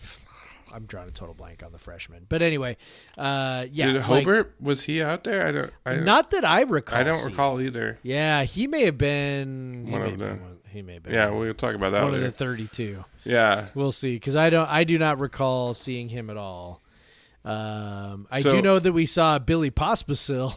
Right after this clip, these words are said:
Speaker 1: <laughs>
Speaker 2: Yeah. Yeah. Yeah.
Speaker 1: on the hands team.
Speaker 2: Maybe he shouldn't be on the hands team anymore. <laughs>
Speaker 1: Whoopsie doodle.
Speaker 2: <laughs>
Speaker 1: Oops.
Speaker 2: Uh, but yeah, so
Speaker 1: Yeah,
Speaker 2: I do,
Speaker 1: anyway.
Speaker 2: I do think we should. Uh, we're getting deep, and probably gonna need a commercial break. So to kinda wrap up the offense,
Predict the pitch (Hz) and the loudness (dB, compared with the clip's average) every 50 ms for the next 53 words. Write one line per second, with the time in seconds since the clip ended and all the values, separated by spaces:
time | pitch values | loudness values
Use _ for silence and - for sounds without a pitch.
0 | - - - 117 123 135 147 139 120 - - _ _ _ _ _ - - - - | -10 -10 0 4 4 4 4 4 -2 -8 -14 _ _ _ _ _ -20 -4 -2 0
1 | - - 135 156 156 147 127 - - 370 - - _ _ _ - - 131 139 156 | 0 2 4 4 4 4 2 -2 -4 -4 -4 -4 _ _ _ -6 0 2 4 4
2 | - 247 254 214 - - 196 254 330 339 277 185 - - - 185 180 170 170 170 | 4 4 4 2 2 4 4 4 4 4 2 0 -2 -2 0 2 2 2 2 0
3 | 180 165 - _ _ - - - - - - - - - 123 131 139 156 151 143 | -2 -4 -8 _ _ -20 -20 -20 -20 -20 -20 -20 -10 -4 -2 0 2 2 2 2
4 | - 165 160 156 160 160 160 156 143 135 117 110 - - 151 120 117 139 135 165 | 0 -4 -4 -2 -2 -2 -2 -2 -2 -2 -2 -4 -4 -4 -2 0 2 2 4 4
5 | 151 - 120 165 226 202 175 - 247 247 240 160 160 311 165 165 320 - - 311 | 2 2 2 4 6 6 8 8 8 8 8 8 8 8 8 8 6 6 6 4
6 | 285 - - 294 - - 403 349 - - - - - - - 415 440 427 - - | 4 4 4 2 2 2 0 -2 4 4 4 4 6 8 10 12 12 12 10 8
7 | - - - - - - - - - - - - _ - - 156 156 151 151 151 | 2 -2 -2 -4 -6 -10 -14 -16 -16 -16 -18 -6 _ 2 2 4 4 4 2 0
8 | 143 139 156 - - 110 143 175 190 180 151 127 139 135 139 147 135 120 151 156 | 0 0 -2 -2 0 4 8 10 12 12 12 10 8 6 4 4 4 6 4 4
9 | 147 165 202 208 190 - 135 131 - 170 180 175 - 190 185 180 175 - 160 151 | 6 4 2 2 2 2 0 0 2 0 0 0 0 0 -2 0 -2 -2 -2 -2
10 | 131 - - 147 143 147 143 117 117 107 - 101 127 143 139 160 160 135 123 110 | -2 -2 2 2 2 2 2 0 -2 -2 -2 -2 -2 0 0 0 0 -2 -2 -2
11 | 127 131 139 139 - - - 127 123 110 104 - 135 131 131 127 127 127 123 120 | -2 -2 -2 -2 -6 -10 -10 -10 -10 -10 -10 -4 0 0 0 0 0 -2 -4 -6
12 | - - 135 123 - 120 101 95 113 117 120 117 - 127 117 110 117 - - - | -6 -8 -8 -8 -6 -8 -4 0 2 2 2 2 -2 -4 -4 -4 -6 -8 -6 -4
13 | 131 131 131 139 160 165 151 135 131 135 139 156 139 - - 120 104 98 - - | -4 -4 -2 -2 0 0 2 4 4 4 2 2 -2 -4 -2 0 0 0 2 2
14 | 101 101 104 - - 127 123 120 120 120 - | 2 2 2 0 -2 -2 -2 -2 -4 -8 -12